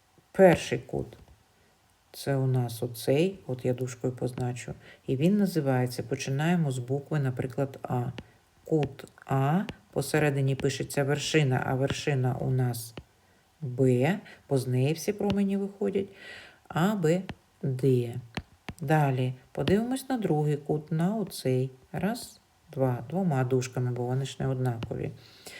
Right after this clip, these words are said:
Значить, кут Д, посередині Б вершина і С. Тобто от Д, Б, С. Ну і взагалі-то великий кут.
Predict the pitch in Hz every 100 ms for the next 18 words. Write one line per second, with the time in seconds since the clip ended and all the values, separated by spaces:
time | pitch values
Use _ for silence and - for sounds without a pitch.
0 | - - - - - 135 - 160 170 240
1 | 247 - - _ _ 160 127 127 147 135
2 | 127 135 175 277 - _ _ - 147 -
3 | 147 135 127 127 123 135 127 120 117 117
4 | - 131 143 208 262 - - _ - 165
5 | 165 - - 113 113 - - _ - _
6 | 139 127 117 - - _ - 131 127 135
7 | 143 214 - - - _ _ - - 131
8 | 127 135 185 - _ _ _ _ - -
9 | _ - - 127 131 - _ _ _ _
10 | _ - - - - _ 135 135 127 131
11 | 139 147 233 - 262 240 277 233 185 175
12 | 170 160 156 - 151 139 -